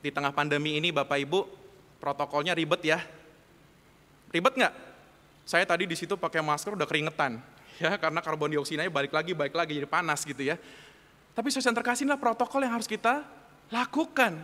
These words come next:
Untuk apa? Untuk merawat kehidupan. Ibadah tidak hanya menyenangkan euforia, oh bisa ketemu,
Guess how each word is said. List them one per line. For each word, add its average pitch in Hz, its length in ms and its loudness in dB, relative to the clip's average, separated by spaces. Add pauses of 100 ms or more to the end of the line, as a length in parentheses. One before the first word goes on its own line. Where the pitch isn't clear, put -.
Untuk 254 320 2
apa? 277 320 0 (160)
Untuk 214 320 0
merawat 202 320 2
kehidupan. 190 560 -2 (560)
Ibadah 240 400 4
tidak 240 320 4
hanya 226 400 4
menyenangkan 233 640 4
euforia, 240 480 4
oh 262 240 6
bisa 254 160 2
ketemu, 262 480 2